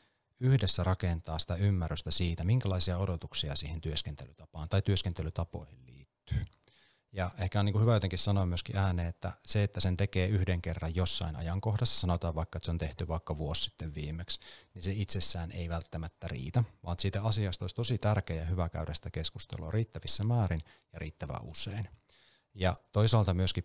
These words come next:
pyrkiä lisäämään sitä yhteistä ymmärrystä siitä, että, ää, joku toinen voi vaikka toivoa, että hän haluaisi tehdä tosi paljon etätyötä,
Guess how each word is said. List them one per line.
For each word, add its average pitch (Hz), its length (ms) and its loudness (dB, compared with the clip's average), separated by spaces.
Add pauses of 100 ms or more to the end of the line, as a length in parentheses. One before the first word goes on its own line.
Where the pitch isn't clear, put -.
pyrkiä 92 460 2
lisäämään 98 440 4
sitä 90 200 0
yhteistä 107 480 0
ymmärrystä 92 580 2
siitä, 85 400 0
että, 80 260 -6 (560)
ää, 82 400 -4
joku 107 280 4
toinen 98 460 6
voi 92 140 2
vaikka 87 220 -2
toivoa, 90 400 2
että 87 120 -2
hän 92 80 2
haluaisi 90 260 0
tehdä 90 120 0
tosi 101 280 -2
paljon 82 280 -6
etätyötä, 107 600 0